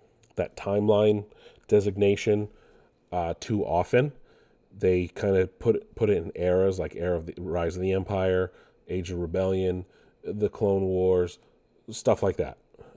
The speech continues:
Um, but we now have a firm, concrete use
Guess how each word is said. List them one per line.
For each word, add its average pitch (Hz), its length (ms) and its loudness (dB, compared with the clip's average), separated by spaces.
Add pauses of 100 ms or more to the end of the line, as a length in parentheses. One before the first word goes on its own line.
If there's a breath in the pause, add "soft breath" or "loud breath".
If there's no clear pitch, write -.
(100)
Um, 80 480 -4 (960)
but 92 420 2
we 95 140 -2
now 95 240 2
have 101 140 2
a 92 40 -2
firm, 104 540 2
concrete 113 800 2 (560 soft breath)
use 107 460 0